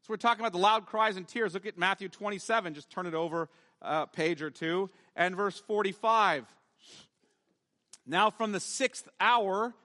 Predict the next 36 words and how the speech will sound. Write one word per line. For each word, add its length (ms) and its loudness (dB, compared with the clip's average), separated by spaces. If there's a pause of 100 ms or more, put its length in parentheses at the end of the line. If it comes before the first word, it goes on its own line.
that's 240 2
noon, 500 -2 (340)
"there 200 2
was 160 -4
darkness 800 0
over 340 2
all 380 2
the 100 -2
land 640 0 (240)
until 380 -4
the 80 -6
ninth 500 0
hour. 440 0 (680)
And 140 2
about 240 4
the 80 -6
ninth 340 2
hour, 320 2
three, 300 -2 (180)
three 180 -4
P 220 -2
M, 220 0
Jesus 480 -6 (280)
cried 440 2
out 400 2 (480)
with 160 2
a 40 4
loud 440 4
voice, 640 2 (180)
saying, 500 2
'Eli, 480 4
Eli, 420 4
lama 300 4
sabachthani?' 680 0
That 200 4
is, 380 0